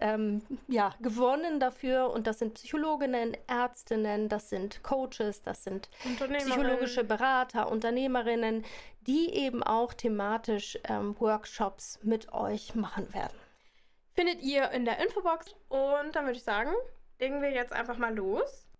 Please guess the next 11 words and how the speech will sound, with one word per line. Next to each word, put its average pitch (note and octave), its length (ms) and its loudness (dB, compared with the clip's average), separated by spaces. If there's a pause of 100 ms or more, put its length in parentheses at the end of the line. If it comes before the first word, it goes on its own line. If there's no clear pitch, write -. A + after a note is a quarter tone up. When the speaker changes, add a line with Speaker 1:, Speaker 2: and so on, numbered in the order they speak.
Speaker 2:
mit C#4+ 140 -2
unserer B3+ 220 -2
Folge. A3+ 380 0 (120)
Speaker 1:
Genau. D#4+ 260 0 (1080)
Speaker 2:
Ich E4+ 200 -2
muss F4 280 2
weiter C4+ 360 0
sein, A#3+ 200 2
als A#3 200 0
ich A#3 140 -8
bin. G#3+ 360 -2